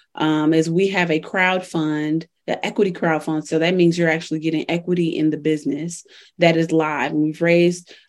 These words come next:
um, over a hundred fifty thousand dollars to date on that. And what's wonderful about that is we're able to actually invite people into our process. So we wanna be really transparent about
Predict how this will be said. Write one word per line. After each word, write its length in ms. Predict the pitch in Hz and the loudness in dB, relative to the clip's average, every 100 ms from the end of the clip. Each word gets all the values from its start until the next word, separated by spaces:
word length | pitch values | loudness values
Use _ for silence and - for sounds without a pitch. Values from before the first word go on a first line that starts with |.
| - | -4
um, 380 | 160 156 151 139 | 0 0 0 0
over 220 | 180 185 | 0 2
a 180 | 180 - | -2 0
hundred 280 | 185 180 170 | -2 0 -2
fifty 180 | 175 170 | -4 -2
thousand 360 | 170 156 165 | -2 0 0
dollars 340 | 156 147 160 160 | 0 0 -4 -6
to 80 | 156 | -4
date 200 | 147 147 | -2 -2
on 140 | 143 | -2
that. 280 | 147 151 165 - _ _ _ _ _ _ _ 185 | -2 -4 -6 -12 _ _ _ _ _ _ _ 4
And 120 | 165 | 6
what's 180 | 175 175 | 6 4
wonderful 640 | 180 240 254 254 196 180 | 2 6 6 4 2 2
about 320 | 160 156 160 | 2 0 0
that 200 | 160 160 | 0 2
is 140 | 160 160 | 2 0
we're 300 | 165 214 220 | 0 2 2
able 320 | 170 170 160 | 2 2 2
to 380 | 165 - 175 160 - - _ - | -2 0 2 0 -4 -20 _ 0
actually 500 | 175 190 190 180 175 | 2 0 -2 -4 0
invite 500 | 170 151 156 180 - | 0 0 0 -2 -2
people 540 | - 180 170 160 160 - _ _ | -4 -4 0 0 0 -6 _ _
into 400 | 185 196 185 196 | 6 6 6 2
our 180 | 170 156 | 0 0
process. 600 | 165 139 175 - - - | -2 -4 -4 -6 -6 -10
So 260 | - 170 165 | 0 6 6
we 160 | 185 | 6
wanna 180 | 226 214 | 4 2
be 120 | 180 | 2
really 200 | 165 165 | 4 2
transparent 640 | 165 160 160 - 196 185 170 | 0 -2 -4 -4 0 2 0
about 440 | 156 151 151 | 0 -2 -4